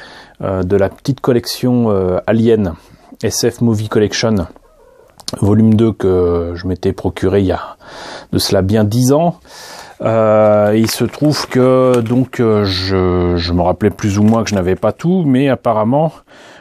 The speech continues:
euh, tout ce qui me manque, euh, c'est, euh, un véhicule qui est, euh, le Sulaco,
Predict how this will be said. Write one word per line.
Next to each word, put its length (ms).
euh, 180
tout 180
ce 140
qui 140
me 100
manque, 380
euh, 240
c'est, 500
euh, 340
un 140
véhicule 520
qui 180
est, 200
euh, 180
le 100
Sulaco, 560